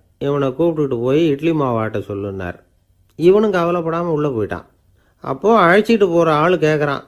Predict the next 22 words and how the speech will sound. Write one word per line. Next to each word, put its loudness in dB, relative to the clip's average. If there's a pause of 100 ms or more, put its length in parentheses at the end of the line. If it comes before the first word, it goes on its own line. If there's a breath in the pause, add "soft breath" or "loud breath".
"ஏன் -2
சார், -2 (280)
சாப்பிட்றதுக்கு -2
முன்னாடி -4
காசு -2
இல்லைங்கிறது -4
உங்களுக்கு -4
தெரியாதா?" -4 (260)
அப்படின்னு -2
கேக்குறான். -4 (600)
"தெரியும், 4 (800)
காசு 0
இல்லைங்கிறதும் 2
தெரியும், 0 (280)
காசு 0
இல்லாம 2
சாப்பிட்டா -2 (120)
மாவாட்டணுங்கிறதும் 0
தெரியும்" 2 (320)
அப்படின்னா -2
அந்த -4
ஆள். -6